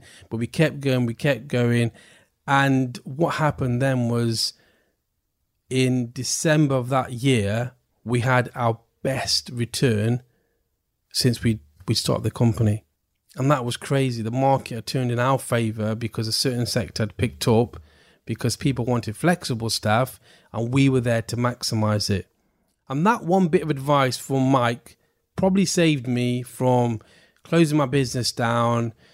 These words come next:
being one of them statistics of the ninety-five percent that kind of failed.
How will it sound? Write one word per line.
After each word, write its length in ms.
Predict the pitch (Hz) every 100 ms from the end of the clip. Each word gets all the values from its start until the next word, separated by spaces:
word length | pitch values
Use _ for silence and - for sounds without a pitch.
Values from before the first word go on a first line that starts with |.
| _ _ _ _ -
being 340 | 131 170 175 147
one 120 | 156
of 60 | 147
them 140 | 139
statistics 680 | - - 143 - 151 147 -
of 140 | 131 120
the 80 |
ninety-five 520 | 131 135 123 139 131 -
percent 600 | 113 131 131 147 - - _ 135
that 240 | 131 -
kind 160 | - 120
of 80 |
failed. 600 | - 131 120 113 131 127